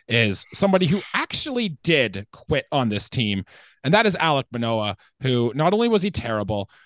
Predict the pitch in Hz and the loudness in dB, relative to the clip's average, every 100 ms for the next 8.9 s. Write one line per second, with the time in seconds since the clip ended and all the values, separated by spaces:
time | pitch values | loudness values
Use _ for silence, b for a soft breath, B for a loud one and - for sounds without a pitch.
0 | _ 131 156 202 190 190 165 147 - 147 | _ 0 2 2 2 -2 -2 -4 -2 -4
1 | 120 131 120 110 131 127 - 127 123 117 | -4 -4 -4 -4 -4 -2 -2 -2 -4 -4
2 | 120 110 104 92 95 104 101 165 165 156 | -4 -4 -4 -6 -6 -8 0 0 0 -4
3 | - 107 196 202 220 135 117 - _ _ | -2 0 0 0 -2 -4 -4 -8 _ _
4 | - 113 123 120 113 - 139 180 185 151 | -6 0 2 2 0 0 0 2 0 -6
5 | _ _ 120 170 165 - - _ _ - | _ _ -2 0 0 -4 -12 _ _ -10
6 | 120 113 143 151 139 - 165 190 185 175 | -4 2 4 4 2 0 0 0 0 -4
7 | 170 175 156 156 b b - 131 127 113 | -4 -4 -2 -6 b b -6 -4 0 -2
8 | 80 82 b b 143 147 160 226 208 | -2 -14 b b 0 4 4 4 2